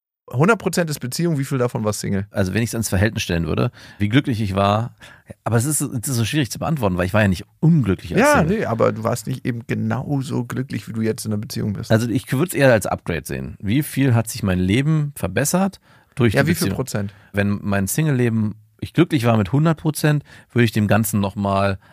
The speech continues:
Speaker 2: achtzig Prozent geben.
Speaker 1: Hundertachtzig bis
Speaker 2: Ja.
Speaker 1: jetzt. Also du
Speaker 2: Also
Speaker 1: warst
Speaker 2: es ist
Speaker 1: vorher auf
Speaker 2: total
Speaker 1: hundert
Speaker 2: sch-
Speaker 1: Punkten und jetzt bist du, also fast doppelt so gut.
Speaker 2: Ja, fast doppelt so gut.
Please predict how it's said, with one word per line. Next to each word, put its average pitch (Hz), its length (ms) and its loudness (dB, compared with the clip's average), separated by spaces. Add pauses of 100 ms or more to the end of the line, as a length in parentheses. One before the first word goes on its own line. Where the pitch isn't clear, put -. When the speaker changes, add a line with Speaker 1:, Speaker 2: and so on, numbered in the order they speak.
(120)
Speaker 2:
achtzig 95 340 -2
Prozent - 460 -6
geben. 65 180 -2
Speaker 1:
Hundertachtzig 180 840 0
bis 101 140 -4
Speaker 2:
Ja. 98 160 0
Speaker 1:
jetzt. 87 260 -6
Also 110 240 2
du 110 40 -6
Speaker 2:
Also 113 140 4
Speaker 1:
warst 139 120 4
Speaker 2:
es - 0 -
ist - 20 2
Speaker 1:
vorher 151 160 6
auf 131 80 4
Speaker 2:
total 165 100 4
Speaker 1:
hundert 156 180 8
Speaker 2:
sch- - 60 2
Speaker 1:
Punkten 175 200 0
und 135 80 0
jetzt 135 160 -2
bist 139 140 -8
du, 135 80 -4 (200)
also 127 180 0
fast - 380 -2
doppelt 160 240 0
so 135 140 -6
gut. 101 420 -6
Speaker 2:
Ja, 87 260 2 (160)
fast - 240 -6
doppelt 101 140 -6
so 82 80 -10
gut. - 160 -14